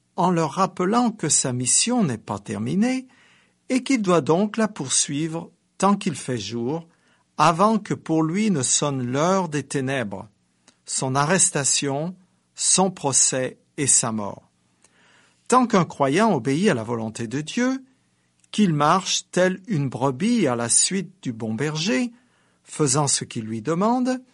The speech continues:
il profite de la lueur du jour et ne trébuchera pas, puisque Jésus est sa lumière. Je n'ai alors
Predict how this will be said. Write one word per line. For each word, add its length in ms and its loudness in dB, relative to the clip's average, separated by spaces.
il 180 2
profite 640 -2
de 80 2
la 160 2
lueur 380 0
du 180 -6
jour 460 -2
et 120 0
ne 140 0
trébuchera 800 -2
pas, 240 -8
puisque 320 -2
Jésus 400 -2
est 60 2
sa 180 2
lumière. 600 -4
Je 200 4
n'ai 240 4
alors 640 0